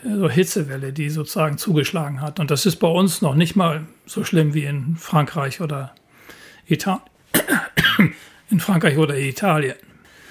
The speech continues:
Ja, die Hitzetoten, die Hitzetoten, die machen uns auch schon zu schaffen, nicht? Und, äh, wenn man das mit Corona vergleicht, ist das natürlich,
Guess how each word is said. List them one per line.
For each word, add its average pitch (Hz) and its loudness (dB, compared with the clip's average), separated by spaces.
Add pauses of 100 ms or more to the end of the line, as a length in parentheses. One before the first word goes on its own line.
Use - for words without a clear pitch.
(300)
Ja, 214 4
die 151 2
Hitzetoten, 170 4 (100)
die 240 -2
Hitzetoten, 170 4
die 160 4 (540)
machen 165 4
uns 170 0
auch 262 0
schon 151 -2
zu - -2
schaffen, 147 0
nicht? 156 0
Und, 139 0
äh, 135 2
wenn 147 4
man 147 4
das 143 2
mit 151 2
Corona 160 4
vergleicht, 160 2
ist 180 -2
das 156 0
natürlich, 151 2